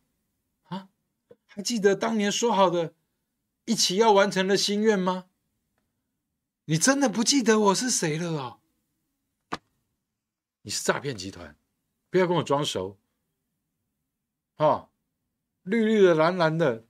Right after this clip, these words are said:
这三十年来，从李登辉到现在，绿绿的蓝蓝的，不分绿蓝的，可绿可蓝，可蓝可绿的。松-，呃，公拢公兄弟，松拢松家己。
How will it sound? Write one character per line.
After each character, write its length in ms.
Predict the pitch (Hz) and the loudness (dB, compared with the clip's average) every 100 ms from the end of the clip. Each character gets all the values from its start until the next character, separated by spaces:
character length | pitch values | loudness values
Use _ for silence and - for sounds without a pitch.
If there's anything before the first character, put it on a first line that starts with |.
| - | -6
这 340 | 220 190 - _ _ _ _ - | -2 -2 -4 _ _ _ _ -8
三 280 | - 202 | -2 0
十 140 | 180 170 | 0 0
年 200 | 156 151 | 0 0
来， 260 | 131 120 _ _ _ | -2 -6 _ _ _
从 220 | - 185 | -10 -4
李 100 | 170 | -2
登 180 | 131 165 | -2 -2
辉 120 | 180 | 0
到 160 | 175 170 | 2 0
现 180 | 170 147 | 0 -4
在， 240 | 156 127 _ _ _ | -4 -6 _ _ _
绿 220 | 185 214 | -4 -2
绿 200 | 208 208 | 0 2
的 160 | 180 156 | 2 4
蓝 180 | 160 | 2
蓝 200 | 170 143 | 2 0
的， 100 | 151 | 0
不 200 | 160 214 | 0 0
分 220 | 196 190 196 | 0 0 0
绿 160 | 185 | 0
蓝 240 | 127 110 127 | 0 0 -2
的， 220 | 101 - _ _ _ _ _ _ _ _ | -4 -6 _ _ _ _ _ _ _ _
可 200 | - 160 | 0 2
绿 180 | 185 254 | 2 2
可 200 | - 147 | 2 2
蓝， 180 | 135 170 | 2 2
可 140 | 156 | 0
蓝 180 | 139 170 | 0 2
可 120 | 156 | 2
绿 200 | 156 220 | 2 0
的。 220 | 156 104 - _ _ _ _ _ _ _ _ _ _ _ _ _ _ _ _ _ _ _ _ _ _ _ _ _ _ _ _ _ _ _ _ _ | -2 -4 -8 _ _ _ _ _ _ _ _ _ _ _ _ _ _ _ _ _ _ _ _ _ _ _ _ _ _ _ _ _ _ _ _ _
松-， 500 | - - 156 156 156 | -12 -2 -2 -2 -8
呃， 200 | 151 131 | -2 -2
公 260 | 120 180 180 | 0 -2 0
拢 200 | 185 180 | 0 2
公 180 | 185 170 | 0 2
兄 180 | 151 143 | 0 0
弟， 260 | 139 143 - | -4 -8 -16
松 320 | - - 160 160 | -20 -4 -2 0
拢 140 | 160 | 0
松 180 | 156 147 | -2 0
家 120 | 135 | -2
己。 240 | 127 113 | -2 -10